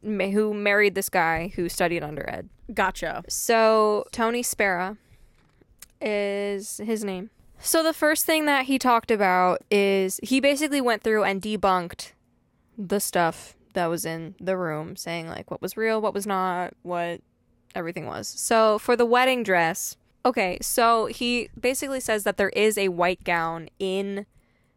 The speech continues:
Speaker 1: the artifact room, but it's not known to have ever belonged to a bride or
Speaker 2: Mm.
Speaker 1: somebody who was getting married,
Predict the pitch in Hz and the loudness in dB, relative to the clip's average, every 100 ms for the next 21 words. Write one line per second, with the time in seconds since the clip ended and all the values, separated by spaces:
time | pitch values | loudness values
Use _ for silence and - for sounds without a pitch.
0 | _ 196 196 185 208 247 254 - 277 285 | _ -4 0 2 2 0 -2 -2 -2 0
1 | 294 294 220 214 202 196 - - 214 208 | -2 -4 -2 0 2 0 -6 -6 0 0
2 | 196 190 190 185 190 190 185 180 170 165 | 0 -2 -2 -2 -4 -4 -4 -4 -6 -6
3 | 160 156 156 165 214 - 254 247 247 240 | -6 -4 0 0 -2 -6 -4 -2 -2 -4
4 | - _ _ _ - 247 233 240 247 269 | -8 _ _ _ -2 2 2 2 2 0
5 | 254 _ _ 208 214 226 240 233 247 240 | -8 _ _ -4 -4 -2 -2 -2 -2 -2
6 | 247 240 233 240 240 247 | -2 -2 -2 -2 -2 -6